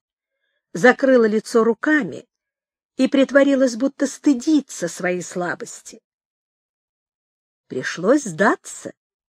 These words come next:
И хотя мной руководила не столько страсть, сколько тщеславие, я выказал себя весьма умиленным этими знаками расположения. Я даже проявил настойчивость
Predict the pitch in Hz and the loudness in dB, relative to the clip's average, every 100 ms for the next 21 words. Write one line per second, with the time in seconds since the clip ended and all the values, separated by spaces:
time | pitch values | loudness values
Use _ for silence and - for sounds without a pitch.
0 | _ _ _ _ _ _ _ 170 - 220 | _ _ _ _ _ _ _ -8 0 2
1 | - 392 294 294 269 - 226 220 180 262 | 2 2 2 2 2 0 0 0 0 0
2 | 226 214 190 _ _ _ _ 185 226 - | 2 2 0 _ _ _ _ -2 -2 2
3 | 262 214 220 - - - 226 196 147 - | 2 2 -2 -6 -6 -4 0 0 -2 -14
4 | - 180 165 170 - - 208 - 170 160 | -4 -4 -2 -6 -8 -6 -6 -4 -6 -6
5 | 127 175 240 311 _ _ _ _ _ _ | -6 -4 -4 -4 _ _ _ _ _ _
6 | _ _ - 180 208 180 190 208 196 269 | _ _ -4 2 4 4 0 0 -2 -2
7 | - 277 302 285 - 269 277 294 294 _ | -2 2 4 4 0 -2 0 -2 -4 _
8 | _ _ _ 254 262 285 285 392 359 185 | _ _ _ 4 6 8 8 6 4 0
9 | 156 139 123 - 202 202 185 160 185 170 | -4 -8 -12 -8 -8 -4 -6 -4 -4 -4
10 | 156 160 170 - 208 220 - 131 104 - | -4 -8 -8 -6 -4 -2 -4 -10 -12 -20
11 | _ _ _ _ _ _ _ _ _ _ | _ _ _ _ _ _ _ _ _ _
12 | - 156 151 160 175 170 170 165 175 180 | -14 -10 -2 0 0 -2 -2 0 2 0
13 | 156 160 - - 359 330 - - - - | -2 -8 -8 -2 0 -2 -8 -12 -14 -20
14 | _ | _